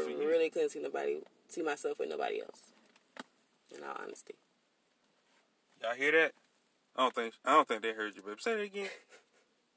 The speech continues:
Speaker 2: <laughs> I did not see myself,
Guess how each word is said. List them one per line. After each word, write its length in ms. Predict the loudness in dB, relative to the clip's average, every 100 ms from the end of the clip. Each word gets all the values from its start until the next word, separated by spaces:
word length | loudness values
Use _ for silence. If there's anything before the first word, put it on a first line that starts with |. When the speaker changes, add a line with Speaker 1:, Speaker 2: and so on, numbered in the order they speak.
| _
Speaker 2:
<laughs> 760 | 2 2 0 -8 -10 -12 -16 -8
I 60 | -4
did 120 | 2
not 220 | 2 2
see 280 | -2 -2 0
myself, 760 | 2 2 4 6 8 8 8